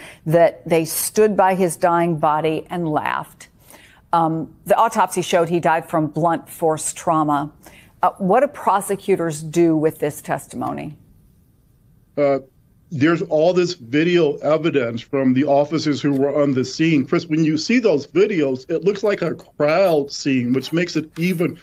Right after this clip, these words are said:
Speaker 2: more tragic that people didn't step up to help Mister Nichols. They might have been able to save his life. And so officers, uh, will be shown live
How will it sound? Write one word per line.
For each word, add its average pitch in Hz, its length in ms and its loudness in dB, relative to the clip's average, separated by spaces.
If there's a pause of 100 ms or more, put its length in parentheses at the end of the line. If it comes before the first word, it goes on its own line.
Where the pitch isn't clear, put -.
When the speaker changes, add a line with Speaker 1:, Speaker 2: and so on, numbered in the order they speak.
(180)
Speaker 2:
more 160 240 2
tragic 165 720 0
that - 260 -2
people 165 320 0
didn't 135 260 0
step 147 380 -2
up 151 220 0 (280)
to 143 180 2
help 156 260 0
Mister 135 320 0
Nichols. 139 380 0
They 139 100 0
might 160 220 0
have 165 100 -4
been 143 140 0
able 147 300 0
to 135 200 -4 (160)
save 156 480 0
his 139 300 -2
life. 156 340 0
And 156 100 -2
so 165 180 0
officers, 202 680 0 (300)
uh, 151 200 0
will 156 260 0
be 170 300 -2
shown 170 800 0 (140)
live 147 720 0